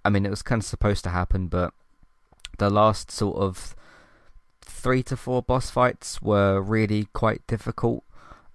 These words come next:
Uh, especially one particular boss that I was stuck on for a couple of days, maybe. Um, not, like, endlessly for a couple of days, but, um, the kind of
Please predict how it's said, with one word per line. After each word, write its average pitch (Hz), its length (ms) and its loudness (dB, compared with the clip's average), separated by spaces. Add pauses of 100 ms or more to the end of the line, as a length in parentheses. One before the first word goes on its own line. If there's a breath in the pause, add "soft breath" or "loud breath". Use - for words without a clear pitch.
(100)
Uh, 101 200 4
especially 110 380 0
one 107 200 2
particular - 420 0
boss 107 280 0
that - 80 2
I 101 80 4
was 101 140 2
stuck - 260 0
on 101 240 0
for 95 380 2
a 92 60 -2
couple - 400 0
of 98 120 0
days, 107 440 4
maybe. 107 420 0 (640 soft breath)
Um, 95 500 6
not, 110 220 4
like, 98 320 0
endlessly 92 580 4
for 87 140 -2
a 90 60 -2
couple 87 280 -4
of 85 140 -4
days, 76 300 -4
but, 85 260 0 (300)
um, 82 440 0 (100)
the 87 120 -4
kind 90 260 -2
of 80 300 -8